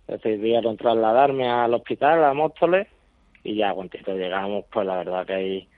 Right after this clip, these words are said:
tenía quince o veinte personas esperándome y,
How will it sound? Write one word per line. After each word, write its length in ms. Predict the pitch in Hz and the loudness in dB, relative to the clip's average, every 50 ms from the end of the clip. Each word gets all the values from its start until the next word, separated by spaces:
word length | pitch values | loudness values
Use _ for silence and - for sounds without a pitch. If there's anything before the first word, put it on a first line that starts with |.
| _ _ _ _ _ _ | _ _ _ _ _ _
tenía 240 | - 110 110 110 107 | -8 -6 -4 -2 -2
quince 300 | 98 113 107 - - 117 | -2 -2 -4 -2 0 2
o 60 | 110 | 2
veinte 220 | 110 107 - 101 98 | 2 0 -4 -6 -6
personas 440 | 98 98 95 - 110 107 104 101 | -6 -6 -4 -4 -6 -4 -6 -8
esperándome 840 | - - - 104 117 120 123 123 123 123 127 123 123 120 123 120 113 | -8 -6 -2 -2 -2 0 0 -2 -2 -2 -2 -4 -4 -4 -4 -4 -4
y, 460 | 107 104 101 95 92 95 92 87 85 | -4 -4 -6 -8 -8 -10 -12 -12 -14